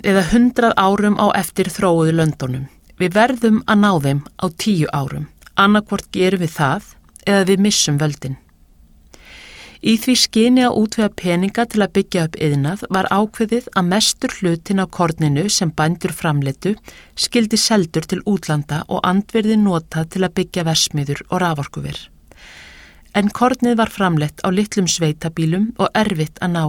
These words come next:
í það. Til að geta haft betra eftirlit með kornframleiðslunni voru bændur neyddir til að sameinast í stórum samyrkjubúum.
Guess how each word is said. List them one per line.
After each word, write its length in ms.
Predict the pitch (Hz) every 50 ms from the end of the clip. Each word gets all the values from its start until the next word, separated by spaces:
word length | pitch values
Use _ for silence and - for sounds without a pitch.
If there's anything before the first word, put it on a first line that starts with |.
| - -
í 160 | 214 202 170
það. 180 | 135 131 135 - _ - _ _ _ _ _ _ - - - - - - - - - - - - - -
Til 140 | - 190 175
að 80 | 165 -
geta 200 | 175 165 170 160
haft 260 | 170 180 - - -
betra 340 | 151 160 185 - - 202 - -
eftirlit 480 | 160 156 - - 170 156 156 190 202 -
með 140 | - 170 160
kornframleiðslunni 960 | - 170 160 156 160 - - 165 151 151 151 147 - - - 151 143 143 165 202 233 262
voru 220 | - 175 180 175 165
bændur 580 | 165 - 165 170 190 208 208 - - 226 233 - -
neyddir 500 | 196 185 180 180 - _ - 202 202 -
til 140 | - 196 180
að 80 | 170
sameinast 640 | - - 180 156 147 139 139 139 139 156 165 - - -
í 60 | 202
stórum 540 | - - - 208 196 180 165 156 156 170 175
samyrkjubúum. 840 | - 208 196 180 170 160 - - 151 147 147 143 135 135 135 135